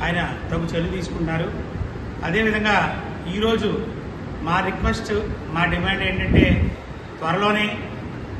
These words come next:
రాష్ట్ర ప్రభుత్వం మరి మాకు ఒకటి ఏడు రెండు వేల ఇరవై మూడు నుంచి పెండింగ్గా ఉన్న పిఆర్సీ కమిటీని వేసి త్వరలోనే మాకు ఐఆర్ ఇవ్వాల్సిందిగా కోరుచున్నాం.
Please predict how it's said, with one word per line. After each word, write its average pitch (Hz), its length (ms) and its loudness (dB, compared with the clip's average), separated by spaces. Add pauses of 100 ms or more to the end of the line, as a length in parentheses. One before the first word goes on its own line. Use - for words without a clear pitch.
(140)
రాష్ట్ర 185 300 0
ప్రభుత్వం 208 560 0 (500)
మరి 175 300 2 (760)
మాకు 170 300 -2 (640)
ఒకటి 196 220 -2
ఏడు 202 280 2
రెండు 190 220 0
వేల 196 140 0
ఇరవై 185 180 0
మూడు 190 160 -2
నుంచి 185 180 -2
పెండింగ్గా 180 460 0
ఉన్న 170 420 0 (640)
పిఆర్సీ 202 480 2 (400)
కమిటీని 175 360 0
వేసి 190 460 0 (480)
త్వరలోనే 196 380 2
మాకు 185 460 0 (640)
ఐఆర్ 185 400 4 (640)
ఇవ్వాల్సిందిగా 185 460 -2
కోరుచున్నాం. 185 600 -2